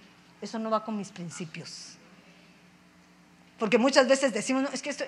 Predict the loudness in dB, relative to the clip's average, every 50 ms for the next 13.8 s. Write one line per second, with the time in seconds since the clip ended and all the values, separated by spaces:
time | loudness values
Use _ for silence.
0 | -8 -10 -10 -10 -10 -12 -12 -12 -12 -12 -10 -10 -10 -10 -10 -12 -12 -8 -6 -6
1 | -4 -4 -8 -12 -12 -16 -20 -20 -20 -20 -20 -20 -20 -20 -20 -12 -8 -4 -2 0
2 | 0 -2 -2 -4 -4 -4 -4 -4 -6 -6 -4 -4 -4 -4 -6 -8 -8 -10 -10 -8
3 | -8 -6 -8 -6 -4 -4 -2 0 0 0 0 0 0 0 -2 -6 -6 -6 -8 -6
4 | -6 -8 -8 -8 -8 -8 -10 -12 -16 -20 -20 -20 -20 -20 -20 -20 -20 -20 -20 -20
5 | -20 -20 -20 -20 -20 -20 -20 -20 -20 -20 -18 -14 -12 -8 -8 -8 -6 -6 -6 -6
6 | -6 -6 -6 -6 -4 -4 -4 -4 -6 -4 0 2 2 2 2 0 -2 -6 -10 -16
7 | -18 -20 -20 -20 -20 -20 -20 -20 -20 -20 -20 -20 -20 -20 -20 -20 -20 -20 -20 -20
8 | -20 -20 -20 -20 -20 -20 -18 -10 -6 -2 0 0 0 0 -2 -8 -16 -20 -8 -2
9 | 0 0 0 2 4 2 2 4 2 0 2 2 2 2 2 2 0 0 0 -2
10 | -6 -8 -8 -14 -20 -20 -20 -20 -20 -20 -20 -20 -20 -20 -20 -20 -20 -20 -20 -2
11 | 4 4 4 6 6 2 0 0 0 -2 -4 -4 0 0 2 6 8 6 6 6
12 | 4 -2 -6 -6 -6 -6 -6 -8 -8 -4 0 0 0 2 0 -2 -2 -2 -4 -4
13 | -2 -2 -2 -2 -2 -4 -6 -8 -8 -8 -10 -10 -12 -14 -16 -18